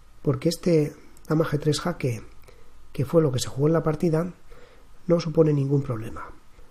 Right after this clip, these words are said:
El rey se va a A siete y ahora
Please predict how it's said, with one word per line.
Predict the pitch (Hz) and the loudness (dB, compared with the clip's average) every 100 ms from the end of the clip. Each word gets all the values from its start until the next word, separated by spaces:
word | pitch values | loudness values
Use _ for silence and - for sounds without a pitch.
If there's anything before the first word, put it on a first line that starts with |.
| - - - - - - - | -20 -20 -20 -20 -20 -18 -8
El | 156 143 | -2 2
rey | 160 139 120 - - - | 4 4 2 -8 -16 -12
se | - 139 | -6 -2
va | 131 139 123 | 0 0 0
a | 147 | -2
A | |
siete | - 190 185 226 247 - - - - - - - - - - - - - - 170 | 0 0 4 2 2 -8 -20 -20 -20 -20 -20 -20 -20 -20 -20 -20 -20 -20 -4 4
y | |
ahora | 175 208 226 | 6 6 2